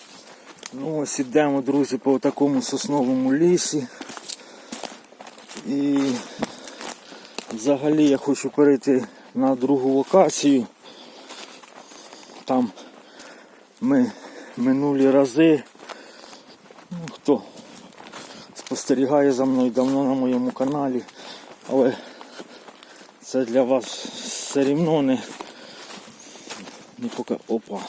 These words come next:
опа. Ой, оце ж так, тільки я почав щось розповідати. І як завжди, ну це така приємно. Ось,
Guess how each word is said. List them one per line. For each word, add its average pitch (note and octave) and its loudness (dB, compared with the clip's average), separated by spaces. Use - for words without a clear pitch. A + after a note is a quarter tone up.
опа. - -14
Ой, - -4
оце C3+ -2
ж - -6
так, A#2+ -4
тільки E3 -2
я D#3 2
почав D3 -4
щось - -8
розповідати. D#3 2
І D#2+ -14
як A#2 -4
завжди, A2+ -6
ну B2 -4
це D3+ 0
така C3+ -2
приємно. C3+ 4
Ось, - -10